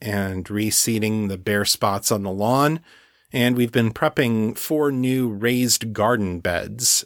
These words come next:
so that Mel can start gardening. This is the first time that she's ever had land of her own to work with,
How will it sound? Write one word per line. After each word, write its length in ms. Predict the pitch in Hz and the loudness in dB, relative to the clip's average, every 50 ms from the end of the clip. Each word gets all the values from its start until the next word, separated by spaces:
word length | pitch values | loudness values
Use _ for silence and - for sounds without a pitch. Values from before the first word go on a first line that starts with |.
| - | -4
so 220 | - - - - 104 | -4 -2 0 0 0
that 320 | 92 101 95 92 - - | 0 -2 -2 -4 -6 -6
Mel 240 | 113 120 123 127 123 | -4 -4 -2 -2 -4
can 180 | - - 117 107 | -4 -6 -4 -4
start 300 | - - 117 113 120 110 | -2 0 0 -2 0 -2
gardening. 640 | 139 143 170 160 104 98 - - 55 60 117 - _ _ _ _ _ _ _ _ | 0 0 0 0 -2 -6 -10 -14 -14 -16 -16 -18 _ _ _ _ _ _ _ _
This 180 | - 139 - - | 0 0 2 2
is 160 | 135 110 - | 2 0 0
the 120 | - 123 - | 0 -2 -2
first 280 | - 135 123 107 - | 0 0 0 0 0
time 220 | - 117 110 107 104 | 0 0 0 0 0
that 200 | 104 107 - - | -2 -4 -4 -6
she's 300 | - - 117 107 - 117 | -4 -4 -2 -2 0 0
ever 200 | 104 98 98 90 | 0 0 -2 -2
had 280 | - 120 113 104 98 | -2 -2 -2 -2 -4
land 400 | 98 95 104 107 110 107 101 92 | -4 -2 -2 0 0 0 -2 -4
of 120 | 92 82 - | -4 -4 -4
her 220 | - 98 95 - | -2 -2 -2 -2
own 460 | 113 113 110 107 101 95 87 87 85 | -2 -2 -2 -2 -2 -4 -6 -8 -10
to 140 | - - 104 | -10 -8 -4
work 360 | 95 101 107 110 101 - - | 0 0 2 0 0 0 0
with, 340 | 107 98 85 82 - - | 2 2 2 0 -2 -8